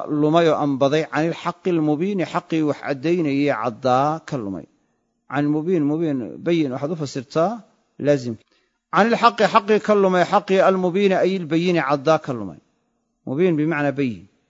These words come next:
Falaa yanfaku, yacni markaa kama baxayo oo waa ahaanaya munxarifan, mid markaa ka leexsan dariiqii xaqa ahaa oo mucwaja qallooca.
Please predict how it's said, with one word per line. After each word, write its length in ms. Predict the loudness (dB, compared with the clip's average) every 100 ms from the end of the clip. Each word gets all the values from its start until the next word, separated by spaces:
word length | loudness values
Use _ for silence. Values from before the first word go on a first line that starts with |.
| _ _ _ _ _ _ _
Falaa 240 | 4 6 8
yanfaku, 560 | 6 4 0 -2 -4 -20 _ _ _ _ _
yacni 260 | -2 2 2
markaa 380 | 2 2 4 2
kama 260 | 4 0 2
baxayo 420 | 0 2 2 4
oo 140 | 4 4
waa 160 | 4 4
ahaanaya 520 | 2 2 2 2 2
munxarifan, 760 | 2 0 -2 -2 0 0 -4 -10 -10 _ _ _ _ _ _ _ _ -4
mid 180 | -2 0
markaa 760 | -2 -2 0 4 4 4 0 -8 _ _ _ _ -2
ka 120 | 2 4
leexsan 600 | 4 2 0 -6 -2 0
dariiqii 380 | 0 -2 -4 -6
xaqa 300 | -6 -8 -4
ahaa 240 | -4 -4 -6
oo 100 | -4
mucwaja 600 | -4 -2 0 0 0 -4 -2
qallooca. 520 | -2 0 0 -2